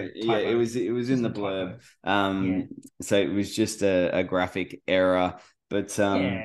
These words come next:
Speaker 1: look, he will absolutely go down as the greatest of all time, by far. Uh, seven titles.
Speaker 2: Yeah.
Speaker 1: Um, you know, ju-,
Speaker 2: So
Speaker 1: jump
Speaker 2: what
Speaker 1: ship.
Speaker 2: happened? He didn't make the Super Bowl, so he's like,
Speaker 1: This,
Speaker 2: or didn't
Speaker 1: this
Speaker 2: make the
Speaker 1: is
Speaker 2: finals,
Speaker 1: the
Speaker 2: so he's like,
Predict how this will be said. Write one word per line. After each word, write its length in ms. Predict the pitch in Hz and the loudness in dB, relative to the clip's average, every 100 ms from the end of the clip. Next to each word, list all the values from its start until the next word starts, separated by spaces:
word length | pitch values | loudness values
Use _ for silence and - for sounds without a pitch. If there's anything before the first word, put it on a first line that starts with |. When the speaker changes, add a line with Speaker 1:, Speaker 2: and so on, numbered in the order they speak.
| 107 - | -12 -8
Speaker 1:
look, 380 | 98 131 139 139 | 4 6 6 6
he 140 | 165 | 6
will 260 | 156 160 127 | 8 6 6
absolutely 640 | 147 135 151 139 127 120 | 2 2 2 2 2 0
go 220 | 120 110 | 2 0
down 400 | 107 104 101 101 | 0 -2 -4 -6
as 260 | 92 101 90 | -4 -6 -4
the 240 | 101 92 | -2 -2
greatest 680 | - 104 104 110 131 113 - | -2 0 2 4 4 0 0
of 160 | 87 92 | -2 0
all 160 | 95 | -2
time, 460 | - 95 92 90 90 | -2 -2 0 0 0
by 220 | 101 113 | 2 2
far. 500 | - 92 90 90 85 - - - | 2 0 0 0 -2 -8 -20 -8
Uh, 240 | 73 - | -6 -6
seven 800 | - - 117 117 113 107 98 90 _ _ _ - | -4 0 4 4 4 4 0 -4 _ _ _ 0
titles. 720 | 104 98 101 95 95 - - _ _ - | 4 4 4 4 0 -6 -14 _ _ -6
Speaker 2:
Yeah. 260 | 85 85 82 | -2 0 0
Speaker 1:
Um, 340 | 82 85 73 _ _ _ _ _ - | 0 -2 -6 _ _ _ _ _ 0
you 120 | 92 | 2
know, 140 | 92 | 4
ju-, 240 | 95 120 104 | 4 2 2
Speaker 2:
So 80 | |
Speaker 1:
jump 60 | 208 226 202 | 6 8 8
Speaker 2:
what 100 | 208 | 6
Speaker 1:
ship. 60 | 180 | 6
Speaker 2:
happened? 180 | 147 131 | 4 4
He 140 | 170 | 4
didn't 240 | 175 170 165 | 4 2 4
make 180 | 160 | 4
the 80 | 160 | 2
Super 280 | 143 151 151 | -2 -2 -2
Bowl, 540 | 143 131 127 127 123 | 0 0 -2 -4 -2
so 200 | 123 139 | -2 -4
he's 120 | 127 127 | -6 0
like, 260 | 120 120 | 0 4
Speaker 1:
This, 280 | 135 - - | 2 2 -2
Speaker 2:
or 40 | 143 | 4
didn't 80 | 120 | 8
Speaker 1:
this 60 | 156 | 10
Speaker 2:
make 100 | 143 | 8
the 60 | 143 | 8
Speaker 1:
is 40 | 139 | 10
Speaker 2:
finals, 440 | 147 131 117 131 | 10 10 8 6
Speaker 1:
the 40 | |
Speaker 2:
so 160 | - 156 | 6 6
he's 160 | 147 160 | 6 6
like, 300 | 151 143 | 8 6